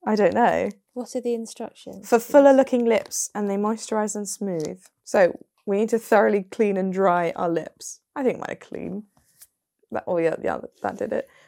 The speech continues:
Speaker 1: Place the mask over lips, smoothing it out to ensure skin contact.
Speaker 2: Oh, as soon as I open this, there's
Speaker 1: Oh,
Speaker 2: fluid
Speaker 1: you're supposed to
Speaker 2: inside it.
Speaker 1: rub the liquid into your face. <laughs>
Speaker 2: Oh, why are they
Speaker 1: Oh, it's real juicy. <laughs> It's real juicy.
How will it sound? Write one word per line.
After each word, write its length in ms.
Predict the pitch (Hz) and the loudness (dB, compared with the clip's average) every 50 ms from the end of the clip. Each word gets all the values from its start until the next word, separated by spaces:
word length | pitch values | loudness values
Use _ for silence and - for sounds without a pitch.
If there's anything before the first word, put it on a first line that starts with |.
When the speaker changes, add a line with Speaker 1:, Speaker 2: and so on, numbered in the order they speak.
| _ | _
Speaker 1:
Place 200 | - 269 311 285 | 4 4 4 4
the 100 | - 254 | 4 0
mask 280 | 247 247 240 233 - - | 2 2 2 0 0 0
over 180 | 214 226 208 220 | 0 0 2 2
lips, 240 | 214 175 - - | 2 2 0 0
smoothing 340 | - - 240 254 233 240 226 | -4 0 0 2 2 2 -2
it 100 | 202 - | -2 -4
out 160 | 220 226 - | -4 -6 -4
to 100 | - - | -2 -2
ensure 280 | - 311 - 220 202 208 | -2 0 0 0 0 0
skin 440 | - - - - 233 226 220 214 202 | -2 -6 -2 2 4 4 4 4 -2
contact. 760 | - - 202 196 196 185 - - 175 - - - - - - - - | -2 -4 -4 -4 -4 -4 -6 -6 -6 -6 -6 -8 -14 -20 -20 -16 -14
Speaker 2:
Oh, 300 | 233 233 226 226 220 214 | -14 -10 -8 -8 -8 -8
as 180 | - 233 - | -8 -10 -8
soon 120 | - 285 302 | -8 -6 -6
as 120 | 285 285 | -4 -4
I 80 | 285 - | -4 -2
open 340 | 262 - 190 208 208 202 196 196 | 0 2 4 4 6 6 8 8
this, 120 | 196 190 190 | 8 8 8
there's 120 | 180 180 180 | 8 8 8
Speaker 1:
Oh, 140 | 175 160 151 | 6 4 4
Speaker 2:
fluid 320 | - 277 277 277 254 208 196 | 2 2 2 2 0 2 2
Speaker 1:
you're 160 | 269 254 240 | 2 2 2
supposed 380 | - - - 254 254 - - - | 0 4 6 6 6 6 4 -2
to 60 | 233 | -2
Speaker 2:
inside 60 | 214 | 2
it. 40 | 220 | 6
Speaker 1:
rub 220 | 233 202 202 - - | 6 6 6 4 0
the 100 | 196 190 | 0 2
liquid 460 | 196 190 175 - - - 226 190 - | 4 4 2 2 2 -2 -2 -2 0
into 260 | - - 202 190 - | -2 -4 -4 -6 -6
your 100 | - 190 185 | -6 -6 -6
face. 720 | - - - 190 175 165 165 165 190 - - - - - _ - 226 - | -8 -4 -2 -2 0 0 -2 -4 -6 -6 -8 -16 -18 -20 _ -12 0 0
<laughs> 420 | 440 440 - 523 - - - - - - - - - _ - - - - - - - - - - - - _ _ _ _ _ _ - - | 0 0 0 -4 -2 -2 -2 -2 -4 -12 -16 -16 -16 _ -10 -10 -10 -10 -18 -16 -16 -16 -16 -18 -20 -20 _ _ _ _ _ _ -12 -8
Speaker 2:
Oh, 160 | 220 214 214 | -6 -6 -6
why 200 | 208 240 277 302 | -4 -2 0 0
are 60 | 302 | 0
they 200 | 302 302 302 262 - _ _ - - - _ - | 2 0 0 0 -4 _ _ -20 -20 -18 _ 4
Speaker 1:
Oh, 220 | - 202 202 202 196 | 8 10 10 12 12
it's 220 | 190 160 214 - | 10 8 6 4
real 220 | 208 202 196 196 196 | 4 6 6 6 4
juicy. 520 | - - - 302 262 - - - - 285 | 4 6 6 6 6 6 2 6 8 8
<laughs> 140 | 240 233 - | 8 8 4
It's 420 | 359 - 370 - - - - - - | 4 2 2 0 0 -4 -4 -4 0
real 240 | - 330 - - - | 0 2 2 0 -2
juicy. 500 | - - - - - - - - - - | -2 -4 -4 -4 -4 -6 -20 -20 -20 -20